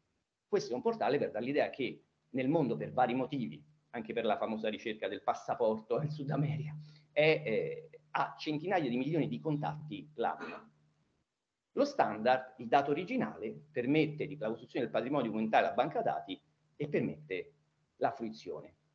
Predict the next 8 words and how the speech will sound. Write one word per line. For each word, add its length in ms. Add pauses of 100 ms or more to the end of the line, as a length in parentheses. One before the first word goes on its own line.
(200)
Questo 680 (440)
apparente 560
breve 300
percorso, 420
questo 240
attimo 340
di 120
click, 640